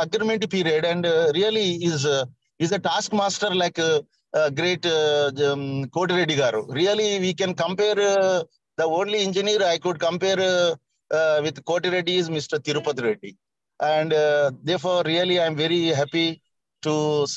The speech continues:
uh, share my views, uh, on that g-, great gentleman. And, uh, he, he used to call on fourth February every year. He, Mister Shyam Prasad, please do come, uh, on this day, and, uh, you participate in the,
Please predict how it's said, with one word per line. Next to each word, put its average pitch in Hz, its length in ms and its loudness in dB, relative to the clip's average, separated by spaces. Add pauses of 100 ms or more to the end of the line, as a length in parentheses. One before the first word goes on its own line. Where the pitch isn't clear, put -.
uh, 139 260 2
share 160 300 0
my 156 260 0
views, 147 380 -2
uh, 147 200 2
on 139 140 -2
that 123 220 -4
g-, 135 240 0
great 131 320 -2
gentleman. 147 520 -2
And, 147 220 -2
uh, 135 120 0 (400)
he, 151 420 0
he 156 220 -4
used 208 400 -2
to 220 60 -2
call 196 360 2
on 196 220 2
fourth 180 380 -2
February 185 560 2
every 175 280 0
year. 175 420 2 (460)
He, 175 260 0
Mister 165 300 -2
Shyam 175 340 0
Prasad, 185 460 -2
please 185 340 -2
do 165 240 0
come, 185 380 -2 (360)
uh, 151 680 2
on 151 160 -2
this 151 200 -4
day, 175 280 0
and, 165 200 -2
uh, 156 180 2
you 151 280 0
participate 156 720 -2
in 156 160 -2
the, 147 340 -2